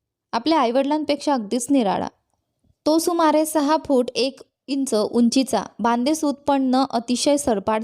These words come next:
तर की फारच भरलेला, मध्यम आकाराचा आणि देखणा होता.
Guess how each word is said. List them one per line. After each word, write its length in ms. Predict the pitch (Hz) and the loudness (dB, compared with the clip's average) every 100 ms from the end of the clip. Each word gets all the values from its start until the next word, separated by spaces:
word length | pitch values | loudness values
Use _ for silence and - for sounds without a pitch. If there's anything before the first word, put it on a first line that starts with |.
| - | -2
तर 140 | 208 226 | -2 -2
की 80 | 254 | -4
फारच 440 | 247 240 190 233 | -2 0 0 -2
भरलेला, 440 | 233 277 196 180 180 - _ _ _ _ _ _ - | -2 -2 -2 -4 -4 -12 _ _ _ _ _ _ -4
मध्यम 420 | 262 226 320 330 | -2 0 0 0
आकाराचा 500 | 262 240 233 240 240 | 0 0 0 0 0
आणि 160 | 240 | 0
देखणा 320 | 269 240 262 208 | 0 0 0 0
होता. 280 | 226 - | -2 -4